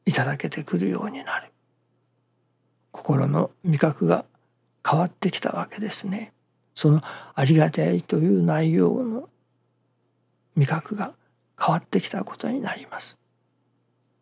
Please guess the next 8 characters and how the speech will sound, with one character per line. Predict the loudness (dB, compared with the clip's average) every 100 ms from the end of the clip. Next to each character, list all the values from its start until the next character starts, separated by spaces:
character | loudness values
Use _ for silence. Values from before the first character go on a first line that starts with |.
| _ _ _ _ _ _ -20 -20 -20 -20 _ _ _ _ _ -14
そ | 0 6 8
う | 8
い | 6 6
う | 6 4
私 | 2 0 -4 -6 -6 0
ど | 2
も | 2
の | 0 -2